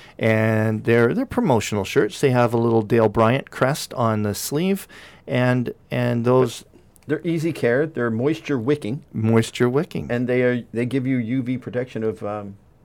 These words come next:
Speaker 2: plus forty, whatever that means. <laughs>
Speaker 1: Good, good, good work, Vanna.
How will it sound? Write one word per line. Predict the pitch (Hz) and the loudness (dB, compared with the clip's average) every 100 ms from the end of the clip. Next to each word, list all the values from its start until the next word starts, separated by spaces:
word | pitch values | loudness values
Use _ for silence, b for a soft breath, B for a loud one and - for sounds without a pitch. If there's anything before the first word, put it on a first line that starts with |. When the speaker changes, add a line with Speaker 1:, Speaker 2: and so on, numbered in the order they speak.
| _ _ _ _ | _ _ _ _
Speaker 2:
plus | - - | -6 -4
forty, | - 131 151 | -4 -4 0
whatever | 92 90 87 | 2 0 0
that | 95 78 | -2 -4
means. | 117 123 90 - - | -6 -6 -10 -12 -6
<laughs> | - - 539 480 - - - - - - - 120 | -4 -2 -4 -6 -20 -20 -20 -20 -18 -14 -12 -2
Speaker 1:
Good, | 131 175 185 98 | 4 4 2 0
good, | 156 185 - - | 4 4 2 -2
good | - 170 | 4 6
work, | 160 190 | 6 6
Vanna. | - 98 113 135 | 4 2 4 2